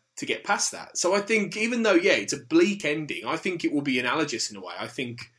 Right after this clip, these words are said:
the next film will, will have figured out some way to reset the button without resetting the button.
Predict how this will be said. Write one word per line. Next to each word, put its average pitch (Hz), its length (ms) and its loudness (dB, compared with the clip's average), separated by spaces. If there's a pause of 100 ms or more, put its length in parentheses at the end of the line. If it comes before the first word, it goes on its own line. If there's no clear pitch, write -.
(360)
the 139 80 -2
next 160 340 2
film 113 440 2
will, 110 480 0 (680)
will 131 100 2
have 135 80 0
figured 165 300 8
out 127 180 2
some 143 500 2
way 135 680 4 (540)
to 123 960 0
reset 233 580 6
the 170 60 4
button 147 520 4
without 151 840 4 (440)
resetting 120 680 0
the 85 80 -12
button. - 340 -12